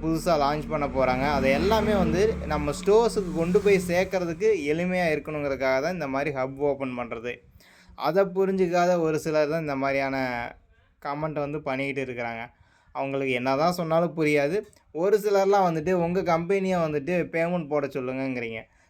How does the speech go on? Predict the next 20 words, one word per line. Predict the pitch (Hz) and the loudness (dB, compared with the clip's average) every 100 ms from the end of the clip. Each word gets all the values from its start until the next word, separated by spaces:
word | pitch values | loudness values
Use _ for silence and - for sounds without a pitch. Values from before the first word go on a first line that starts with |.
| - | -10
So | 143 | -6
இது | 135 123 | -2 -2
என்னுடைய | 135 165 156 156 156 | 0 -2 0 -2 -4
கம்பெனி | 147 160 160 143 | -6 -4 -4 0
கிடையாது. | 139 139 131 123 151 - - | 0 2 2 0 -4 -4 -4
அதுவும் | 139 156 185 175 | -4 -2 -2 -2
வந்து | 151 151 | -4 -4
முட்டாள்தனமான | 135 135 147 147 147 147 151 160 185 196 160 | -6 -2 0 0 -2 -4 -2 -2 -2 -2 0
ஒரு | 143 135 | -2 -2
கமெண்ட்டாக | 139 143 151 143 135 | -4 -4 -4 -2 -2
இருக்கு. | 127 120 123 | -2 -4 -6
எனக்கு | 120 120 | -4 -6
அதை | 117 | -6
படிக்கும்போது | 147 151 165 160 160 | -4 -4 -4 -6 -6
சிரிப்பு | 160 160 165 160 | -6 -6 -2 0
தான் | 139 | 0
வருது. | 127 113 113 _ _ _ _ 131 | -2 -8 -14 _ _ _ _ -6
நானும் | 131 175 226 214 160 | -2 0 0 0 2
ஒரு | 165 208 139 | 4 2 2
யூசர். | 143 190 196 147 120 | 4 4 4 -2 -6